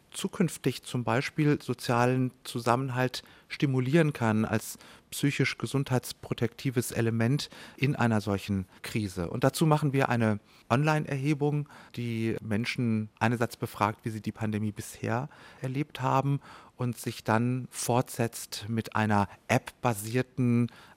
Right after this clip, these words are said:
Alltagsbeobachtung, in, bei denen die Teilnehmerinnen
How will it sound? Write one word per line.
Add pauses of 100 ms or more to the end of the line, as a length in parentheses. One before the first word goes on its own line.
Alltagsbeobachtung,
in,
bei
denen
die (300)
Teilnehmerinnen